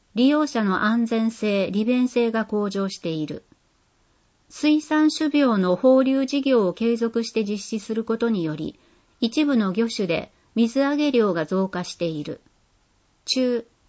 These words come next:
水産種苗。養殖や放流等を行うことを目的に、採捕または人工的に生産された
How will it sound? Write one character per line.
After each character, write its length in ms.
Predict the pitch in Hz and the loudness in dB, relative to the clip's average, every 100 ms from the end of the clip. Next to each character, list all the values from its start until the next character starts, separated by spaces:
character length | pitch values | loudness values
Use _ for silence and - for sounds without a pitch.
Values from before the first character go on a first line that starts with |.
| _ - | _ -14
水 300 | - 277 285 | -2 0 0
産 280 | 277 277 | 0 0
種 180 | 262 269 | 0 0
苗。 360 | 208 175 - - _ _ _ _ _ _ | 0 -2 -4 -12 _ _ _ _ _ _
養 200 | 233 277 | 2 4
殖 340 | 285 294 277 269 | 2 -2 0 2
や 180 | 262 | 2
放 300 | - 262 277 | 0 2 2
流 220 | 277 277 285 | 2 0 0
等 300 | 285 269 208 | 0 2 0
を 60 | |
行 120 | 202 | 0
う 220 | 226 226 220 | 0 0 -2
こ 140 | 226 | 0
と 140 | 247 | 0
を 40 | 233 | 2
目 240 | 185 - | 0 -4
的 300 | - 185 180 | -8 -6 -4
に、 240 | 175 170 - _ _ | -4 -4 -6 _ _
採 360 | - 262 262 233 | -6 -2 0 -2
捕 280 | 185 165 - | 0 -2 -2
ま 140 | - 208 | -4 -4
た 160 | 254 | -2
は 220 | 220 170 - _ _ | 0 0 0 _ _
人 260 | 196 233 262 | -4 0 2
工 220 | 262 254 | 2 2
的 240 | 254 247 | 0 0
に 140 | 240 240 | 0 0
生 240 | 233 220 | -2 -4
産 240 | 220 214 208 | -4 -6 -4
さ 160 | 202 | -4
れ 120 | 196 | -4
た 300 | 190 175 170 | -4 -6 -6